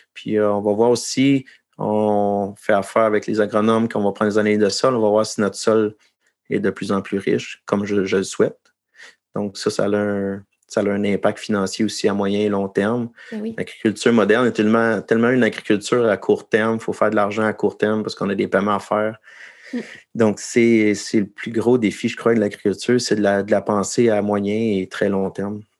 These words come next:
Speaker 2: Oui, puis je pense que tu y penses au bon moment, dans le sens que, tu l'as dit tantôt, on en a vécu des sécheresses l'an
Speaker 1: Ouais.
Speaker 2: passé,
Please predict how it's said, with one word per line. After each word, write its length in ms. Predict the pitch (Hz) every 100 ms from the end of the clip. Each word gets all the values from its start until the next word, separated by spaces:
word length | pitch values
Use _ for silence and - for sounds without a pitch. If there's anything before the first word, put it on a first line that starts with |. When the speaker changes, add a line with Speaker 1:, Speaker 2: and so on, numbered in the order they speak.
| _ _ _ _ _ _ _ _ _ _
Speaker 2:
Oui, 180 | 240 240
puis 120 | -
je 20 |
pense 180 | - 226
que 100 | 220
tu 200 | 220 -
y 80 | 208
penses 320 | - 214 220
au 80 | 226
bon 240 | 190 196
moment, 340 | 190 185 185 214 220
dans 180 | 208
le 60 | 190
sens 340 | 196 208 220
que, 560 | - 220 185 180 185 180
tu 460 | 180 - _ - 196
l'as 120 | 180
dit 180 | 180 202
tantôt, 340 | 208 175 240
on 160 | 214 202
en 140 | 202
a 80 | 202
vécu 400 | 202 202 - 226
des 160 | 220
sécheresses 800 | 202 190 185 - 214 220 - - - _ _ _
l'an 160 | 208 220
Speaker 1:
Ouais. 100 | 190
Speaker 2:
passé, 640 | 202 190 190 208 202 220